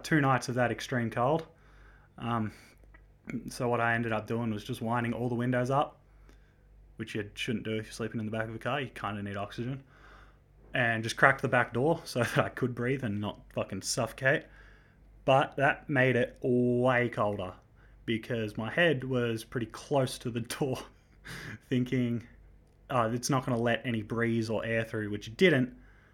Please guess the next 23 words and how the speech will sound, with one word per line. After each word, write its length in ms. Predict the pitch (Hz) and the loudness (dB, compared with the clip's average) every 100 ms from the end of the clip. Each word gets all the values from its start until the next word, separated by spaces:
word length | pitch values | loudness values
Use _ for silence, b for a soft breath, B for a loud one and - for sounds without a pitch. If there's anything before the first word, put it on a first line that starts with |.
| B B B - | B B B -4
But 240 | 127 120 | -2 0
it 60 | 135 | -2
was 140 | 120 | -4
just 280 | 113 123 - | -4 -6 -6
so 400 | - 139 120 120 - - | -4 0 0 0 -6 -6
fucking 400 | 127 113 120 120 | -6 -4 -6 -4
cold 440 | 131 113 107 107 | -2 -2 -2 -2
outside. 540 | 110 107 - 110 104 110 | -4 -6 -6 -6 -6 -8
I 60 | |
think 240 | 110 113 - | -8 -10 -8
it 100 | 123 | -6
was 120 | 117 | -2
negative 340 | 131 139 131 113 | 0 0 0 -2
something 320 | 110 101 101 | -4 -6 -8
degrees. 500 | 92 95 90 92 - b b b b b - | -10 -8 -8 -8 -16 b b b b b -16
And 340 | - 107 107 107 | -10 -8 -6 -6
I 100 | 110 | -4
woke 340 | 123 123 120 | 0 -2 -2
up 280 | 120 113 - | -2 -2 -4
and 100 | 107 | -8
there 80 | 98 | -8
was 120 | 101 | -6
fucking 520 | - 110 131 110 101 | -4 -2 -2 -2 -4